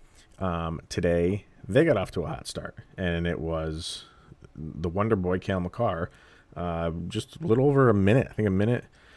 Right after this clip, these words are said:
and twenty seconds or so into the game, and, uh, he, he, he got the Avs on the board right away. And that's what they wanted. That's what they needed. You're at home. Get the cr-, the crowd's going to be involved. They always are at the Pepsi Center. Get them involved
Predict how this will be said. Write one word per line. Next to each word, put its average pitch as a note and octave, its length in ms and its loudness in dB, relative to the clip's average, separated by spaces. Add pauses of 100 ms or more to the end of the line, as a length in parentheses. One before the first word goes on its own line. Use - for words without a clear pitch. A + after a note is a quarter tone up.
(320)
and - 80 -6
twenty A2+ 220 2
seconds B2 320 2
or B2 60 2
so C3+ 300 2
into A2 200 -2
the G2 100 -2
game, G#2+ 360 0 (220)
and, F2 540 0 (640)
uh, E2+ 360 -4
he, F#2 180 -4
he, G2+ 260 -4
he G#2 200 -2
got G2+ 180 0
the G2 80 0
Avs G2+ 260 2
on G#2+ 80 0
the F#2 60 2
board F#2+ 260 2
right F2+ 140 2
away. F2 240 2
And D2+ 100 -2
that's G#2+ 140 -2
what D#3+ 100 -2
they C#3 100 4
wanted. F2 480 0
That's F#2 140 -4
what C#3+ 100 -2
they A#2 100 0
needed. F2 460 -2 (380)
You're F#2+ 160 -4
at D3 180 -2
home. G2 440 0
Get G#2 180 -2
the B2+ 60 -4
cr-, - 160 -10
the G2 100 -8
crowd's C3 400 -2 (200)
going G#2 260 4
to F#2+ 60 2
be E2+ 120 0
involved. D#2+ 460 -4
They E2+ 80 2
always G2 260 4
are E2+ 300 0 (540)
at F#2 100 -2
the - 80 -10
Pepsi F2 300 -4
Center. E2 280 -6 (220)
Get A#2+ 240 -2
them G#2+ 320 -2
involved F#2 480 -2